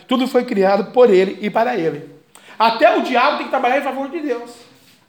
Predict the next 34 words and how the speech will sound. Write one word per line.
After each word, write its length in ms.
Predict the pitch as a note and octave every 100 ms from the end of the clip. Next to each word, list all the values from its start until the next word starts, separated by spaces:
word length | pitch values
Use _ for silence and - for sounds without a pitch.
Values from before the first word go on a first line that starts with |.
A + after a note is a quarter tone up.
| _ _ _ _ _ _ F#3+
O 60 |
diabo 280 | F#3 C4 C#4+
não 140 | D#4
tem 120 | D4+ D4+
autoridade 440 | D4+ C4 B3 B3
no 80 | B3
mundo 160 | B3+
espiritual 600 | C4 A3+ A#3 A#3+ A3 B3 A#3
ou 160 | A#3
qualquer 280 | A3+ A3 B3
mundo 560 | G#3+ C4 D#4 A#3+ G3 - -
pra 100 | B3
tomar 260 | B3+ C4+ C4
uma 80 | C#4+
atitude. 680 | E4 - A#3 A3 - - _ _ _ _ _
Deus 540 | D#3+ D#3 C#4 G4 G4+ -
permitiu 460 | C4+ B3 B3 A3
o 40 | G3
diabo 240 | F3+ E3+
trabalhar. 460 | E3 E3 C#3+ C3 - _ _ _ - _
O 80 | F3+
mundo 380 | G3+ C4+ F4+ F4
jaz 280 | G#3+ A#3 A3+
do 100 | B3
maligno. 340 | C#4 A3 -
Se 140 | - A3
Deus 180 | A#3
quisesse, 240 | - A3 B3
Deus 120 | B3+
fala, 140 | A#3
"O 60 | A3+
mundo 200 | B3+ D4
é 60 | E4
meu." 380 | C#4+ B3 -